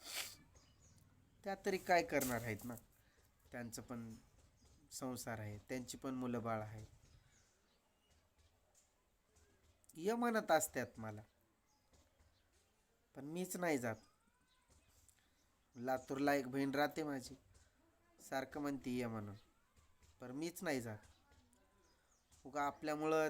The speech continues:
त्यांना कोणाला त्रास द्यायचा नाही, असं माझं उद्दिष्ट असतं. ठीक आहे, एखाद दिवशी पाहुणा रावळा होऊन आपण गेलोय, ठीक असतोय तेवढा, त्यातच किंमत असते. <clears throat> लांबून डोंगर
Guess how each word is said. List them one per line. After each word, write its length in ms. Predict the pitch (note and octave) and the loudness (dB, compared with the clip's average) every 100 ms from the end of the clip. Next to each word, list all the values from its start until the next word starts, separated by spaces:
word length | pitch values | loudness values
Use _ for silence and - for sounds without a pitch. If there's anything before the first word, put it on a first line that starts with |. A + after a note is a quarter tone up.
| D3+ | 2
त्यांना 260 | D#3 D3 | -2 0
कोणाला 420 | C#3+ - C#3+ C3+ C3 | -2 -2 -2 0 0
त्रास 340 | C#3+ C#3 C3 | 2 2 2
द्यायचा 320 | C3+ B2+ C3 | 2 0 0
नाही, 140 | B2+ C3 | 0 0
असं 280 | C3 - | 0 0
माझं 380 | C#3 C3+ B2+ C3+ - | 0 2 2 -2 -2
उद्दिष्ट 520 | C#3+ B2+ C3 B2 C#3 | -4 0 0 0 -2
असतं. 300 | A2+ - G#2 - _ _ _ _ _ _ _ _ - - | -4 -6 -18 -20 _ _ _ _ _ _ _ _ -20 -18
ठीक 160 | F#3+ G#3 | -4 0
आहे, 140 | E3 | 2
एखाद 240 | C#3+ D3 C3 | 2 2 2
दिवशी 280 | C3+ B2+ | 2 0
पाहुणा 360 | B2 C#3+ C3 B2+ | 0 0 0 0
रावळा 260 | B2 B2 A#2+ | 2 2 0
होऊन 280 | A#2+ A#2 | -2 -2
आपण 320 | A#2 A#2 A2+ A2 | -2 -2 -6 -6
गेलोय, 300 | A2+ G#2+ A#2 C#3 - - - _ _ _ _ _ - | -6 -6 -10 -14 -20 -20 -20 _ _ _ _ _ -10
ठीक 140 | A#3+ | 0
असतोय 320 | G#3 E3+ - | 2 2 -6
तेवढा, 380 | C3 C3+ A#2+ A#2 B2+ - - - - - - - _ - | -6 -4 -6 -8 -12 -20 -20 -20 -20 -20 -20 -20 _ -6
त्यातच 320 | D#3 G3 F#3+ | -6 -4 -4
किंमत 400 | - F#3 E3+ D#3+ | -2 4 6 6
असते. 320 | C3+ B2 B2+ A2+ - - _ _ _ _ _ _ _ _ _ - | 4 2 -8 -14 -18 -20 _ _ _ _ _ _ _ _ _ -8
<clears throat> 300 | F#3+ E3+ - D3+ | -4 -4 -4 4
लांबून 460 | D3+ E3 D#3+ E3 | 10 10 8 2
डोंगर 380 | D#3+ D#3+ D3+ D3+ | 2 2 2 2